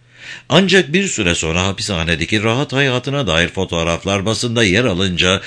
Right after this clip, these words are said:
Kolombiya hükümeti zor durumda kaldı. Kolombiya Devlet Başkanı Cesar Gaviria anlaşmayı bozmuştu. Belli ki onu Amerikalılara teslim etmeyi düşünüyordu.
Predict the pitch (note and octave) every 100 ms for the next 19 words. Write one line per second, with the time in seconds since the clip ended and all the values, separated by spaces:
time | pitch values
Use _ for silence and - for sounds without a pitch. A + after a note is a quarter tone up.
0 | - - D3+ E3 D#3 D3 C#3+ C3 C3 B2+
1 | C3 F#2+ A2 A#2+ F2+ F#2+ F2+ F#2 F2+ E2
2 | E2 E2+ D#2+ - _ _ - - - -
3 | - - C#3+ G3 G3 F#3 F3 E3 D3 E3+
4 | D#3 G#2 F#2 - E2 F#2 G#2 D3 D3 D3
5 | C#3+ B2+ C3 B2 D#3 E2 D#2 F#2 G#2+ A#2
6 | A#2 G#2+ G2 G#2+ G2+ F2+ D#2+ D2+ F#2 -
7 | E2 D2+ - - - A2 D#3 F3 F#3 E3
8 | D3+ D3 A#2+ A#2 B2+ C#3 A#2+ A#2+ A#2+ A#2+
9 | A2+ A2 G2 A2+ F2 E2+ F2 F2 E2 F2
10 | E2+ E2 E2 D2+ D#2 D2+